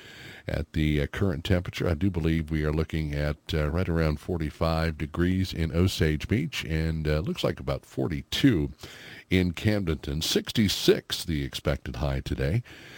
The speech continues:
A low tonight of around forty. We'll have plenty of sunshine during the day, some clouds tonight,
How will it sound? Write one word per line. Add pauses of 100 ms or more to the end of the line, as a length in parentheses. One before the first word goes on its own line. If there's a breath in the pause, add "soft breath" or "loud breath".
(300 loud breath)
A
low
tonight
of
around
forty.
We'll
have
plenty
of
sunshine
during
the
day,
some (600 loud breath)
clouds
tonight,